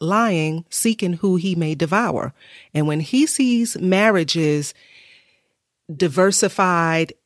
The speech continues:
and not unified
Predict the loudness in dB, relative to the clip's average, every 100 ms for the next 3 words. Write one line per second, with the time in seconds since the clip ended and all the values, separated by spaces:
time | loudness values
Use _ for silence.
0 | _ _ _ _ 0 4 4 4 0 -4
1 | -2 2 2 2 -2 2 4 4 2 -2
2 | -4 -2 -4 -6